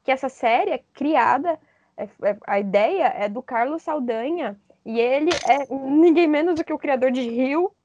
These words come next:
da animação Rio, de, o diretor,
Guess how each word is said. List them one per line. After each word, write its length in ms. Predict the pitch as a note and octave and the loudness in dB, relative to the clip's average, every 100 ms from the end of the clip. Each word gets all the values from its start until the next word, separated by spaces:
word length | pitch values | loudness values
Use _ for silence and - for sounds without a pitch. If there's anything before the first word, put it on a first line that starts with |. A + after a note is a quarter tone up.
| _ _ - | _ _ -6
da 200 | A3 A3 | 2 2
animação 460 | A#3+ A#3+ C4 B3+ | 2 -2 0 0
Rio, 340 | A#3+ B3+ C4+ - _ _ _ | 0 -2 -4 -8 _ _ _
de, 340 | G3+ G3 G#3+ C4 | -8 -6 -4 -2
o 60 | |
diretor, 360 | G#3+ B3+ B3+ | 2 2 2